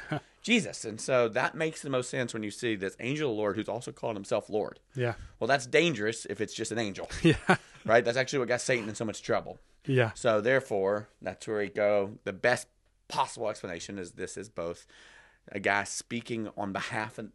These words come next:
Speaker 2: God the Father, but also the guy who's going, "No, but I'm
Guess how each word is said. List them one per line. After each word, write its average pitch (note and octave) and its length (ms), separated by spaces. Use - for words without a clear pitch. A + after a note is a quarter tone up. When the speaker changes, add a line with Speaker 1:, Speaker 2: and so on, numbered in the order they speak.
Speaker 2:
God F2+ 200
the - 60
Father, G2 440
but G2+ 100
also A2 240
the A2 100
guy F#2+ 240
who's F#2 120
going, E2+ 180
"No, F#2 120
but - 120
I'm G2 300